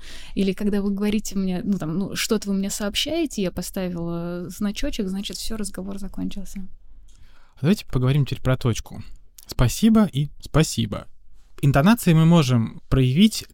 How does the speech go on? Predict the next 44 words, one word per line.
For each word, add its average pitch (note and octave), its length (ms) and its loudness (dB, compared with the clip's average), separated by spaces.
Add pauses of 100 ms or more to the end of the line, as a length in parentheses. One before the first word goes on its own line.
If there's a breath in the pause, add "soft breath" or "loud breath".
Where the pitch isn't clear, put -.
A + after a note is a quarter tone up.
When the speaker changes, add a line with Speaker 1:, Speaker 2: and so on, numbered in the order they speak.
(200)
Speaker 2:
как - 360 0
мы D3 160 4
благодарны C#3 680 4
за C3 140 0
что-то. - 500 -6
А A2+ 100 -6
вот, C3 160 -2 (160)
э, C3 380 0 (220)
в A#2 340 -2
мессенджерах C3+ 640 2
последнее B2+ 460 0
время, E3 340 2 (240 loud breath)
если C3+ 300 0
вдруг B2 280 -2
ты - 80 -12
получаешь B2 480 -2
сообщение A#2 720 0 (140 loud breath)
«спасибо» A#2+ 560 -2
и A2+ 140 -8
там A2+ 200 0
есть A2+ 220 -2
точка, G#3+ 400 0
либо A2+ 220 0
«привет» C3 580 2
и A#2+ 80 -6
точка, F#3+ 460 0
«пока» C3+ 360 0
и A#2+ 140 -4
точка, - 480 0 (400 loud breath)
ты F#3+ 80 6
начинаешь E3 400 4
это C#3 140 -2
воспринимать B2 480 0
как: - 240 -4 (140)
«А A#2+ 240 -8 (200)
чем D3 260 -4
ты - 120 -4
обидел C3 340 -2
человека? C#3 640 -2
Что C#3 240 -2
я C3 120 2
сделал C#3 360 0
не D3+ 140 4
так?» A#2 300 0